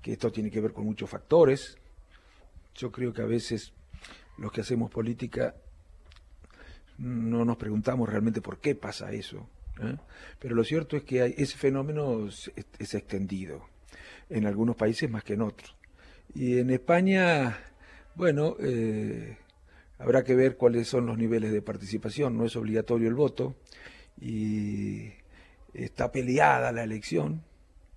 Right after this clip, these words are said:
¿eh? Ambos contendientes se atribuyen el, el triunfo, eh, pero veremos, veremos qué es lo que pasa el domingo.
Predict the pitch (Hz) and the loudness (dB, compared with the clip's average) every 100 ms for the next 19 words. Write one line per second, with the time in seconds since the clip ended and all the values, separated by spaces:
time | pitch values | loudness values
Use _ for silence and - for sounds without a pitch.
0 | - - 131 131 - - - - - 131 | -20 -10 -6 -6 -8 -16 -20 -18 -6 -2
1 | 127 120 113 - 117 110 110 113 131 127 | 0 0 -2 -2 -2 0 0 0 0 -2
2 | 107 107 98 107 117 110 107 101 101 - | -4 -6 -4 -2 -2 -2 -2 -4 -10 -18
3 | - - - - - 135 - - 120 110 | -20 -20 -20 -20 -12 -8 -8 -8 -12 -4
4 | 165 180 127 - 147 156 - - - - | 6 6 6 2 -2 -2 -10 -20 -20 -20
5 | - - 127 113 107 - 104 104 117 143 | -20 -14 -8 -8 -8 -4 2 4 8 6
6 | 117 104 117 120 123 117 127 117 117 113 | 6 0 2 4 4 2 0 2 0 -2
7 | 110 110 123 135 110 104 98 | -2 0 0 0 -2 -2 -6